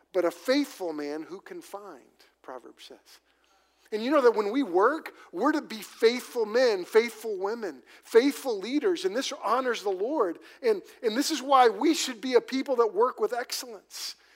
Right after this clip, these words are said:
And this is something we should do. We work with excellence as a follower of Christ. As, as, as a,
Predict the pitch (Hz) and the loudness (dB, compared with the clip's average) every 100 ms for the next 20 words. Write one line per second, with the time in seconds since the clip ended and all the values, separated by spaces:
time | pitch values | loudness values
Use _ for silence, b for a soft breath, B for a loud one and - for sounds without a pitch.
0 | b 202 247 285 247 233 247 233 226 254 | b -8 -6 -2 -2 -2 -6 -8 -10 -10
1 | 202 302 220 - B - 226 202 269 269 | -4 -4 -4 -8 B -12 -10 -4 -4 -4
2 | 254 262 262 - - 233 180 202 185 - | -4 -4 -2 -4 -6 -6 -4 -2 -2 -2
3 | 240 247 208 - - 220 247 190 - - | -2 0 -2 -4 -6 -6 -6 -8 -10 -16
4 | B - 233 247 214 - B B 240 220 | B 0 0 2 -2 -4 B B 2 2
5 | - 214 196 196 170 | 2 -2 2 2 2